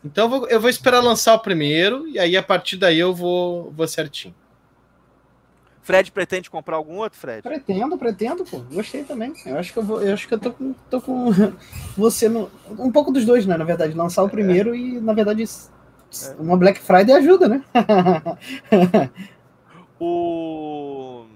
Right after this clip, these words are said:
Speaker 2: o Lucas perguntou se algum dia vão ter entrevista com o Rogério de Campos da Veneta. Pode ser, eu acabo, eu, eu sou muito tímido, né? O Diego sabe disso, né? De entrar em contato com o pessoal, né? Eu sou muito tímido, mas pode ser. Ano que vem,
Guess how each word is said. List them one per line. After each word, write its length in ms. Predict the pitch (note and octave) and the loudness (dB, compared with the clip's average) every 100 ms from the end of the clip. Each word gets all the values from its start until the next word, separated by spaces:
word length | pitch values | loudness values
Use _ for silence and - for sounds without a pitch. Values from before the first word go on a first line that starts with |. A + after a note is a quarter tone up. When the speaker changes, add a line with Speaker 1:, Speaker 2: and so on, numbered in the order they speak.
| _ _ _ _ _ _ _ | _ _ _ _ _ _ _
Speaker 2:
o 80 | - | -18
Lucas 300 | D#3+ - F3 | -16 -12 -14
perguntou 760 | - G3 E3 C#3+ - F#3+ F3+ C3+ _ _ _ _ _ _ | -8 -10 -10 -18 -14 -10 -10 -12 _ _ _ _ _ _
se 140 | - E3 | -12 -12
algum 180 | D#3 D#3 | -12 -14
dia 180 | F3 | -12
vão 100 | E3+ | -10
ter 100 | E3 | -12
entrevista 280 | F3 E3 E3 | -12 -12 -14
com 100 | F3 | -14
o 40 | D#3+ | -10
Rogério 260 | D3 D#3+ | -6 -8
de 100 | D#3 | -8
Campos 280 | - D#3 - | -16 -16 -12
da 80 | D3+ | -10
Veneta. 380 | D#3+ D3 B2 B2+ | -10 -10 -12 -8
Pode 240 | - G#3 | -8 -8
ser, 400 | - C#4+ B3+ A3 | -12 -8 -4 -2
eu 140 | D#3 E3 | -2 -6
acabo, 300 | - G#3 - | -8 -10 -8
eu, 80 | G#3 - - G3+ G3 | -12 -12 -20 -18 -10
eu 100 | G#3+ | -10
sou 120 | D4 | -8
muito 160 | D4+ E4+ | -10 -14
tímido, 520 | - - C4+ A3 D#3 | -14 -10 -10 -10 -10
né? 180 | E3 F3 | -6 -6
O 60 | D#3+ | -8
Diego 360 | D#3 E3 G#3+ - | -10 -4 -4 0
sabe 260 | A3+ G#3 | 0 0
disso, 320 | D3+ C#3+ - C3+ | -4 -18 -18 -20
né? 140 | C3+ _ D3+ C3 | -20 _ -20 -18
De 120 | D3 | -8
entrar 280 | E3+ E3 E3 | -8 -4 -6
em 40 | F3+ | -6
contato 540 | F3 D#3+ D#3+ D#3+ _ | -12 -4 -2 -2 _
com 80 | D#3 | -20
o 40 | |
pessoal, 760 | - D#3+ - D3 D#3+ F#3 G3+ D#3 | -14 -14 -4 0 4 4 2 0
né? 240 | D#3+ D#3+ | -6 -6
Eu 80 | D#3 | -6
sou 160 | - F#3 | -10 -20
muito 180 | A3+ | -20
tímido, 300 | - B3 G3 | -18 -16 -12
mas 160 | D3+ D3 | -12 -10
pode 240 | F3 G#3+ | -8 -10
ser. 320 | - A#3+ G#3 - - E3 D#3 D3+ | -12 -10 -10 -10 -18 -20 -16 -12
Ano 180 | F3+ | -10
que 120 | G3 F#3 | -12 -12
vem, 200 | F#3 | -10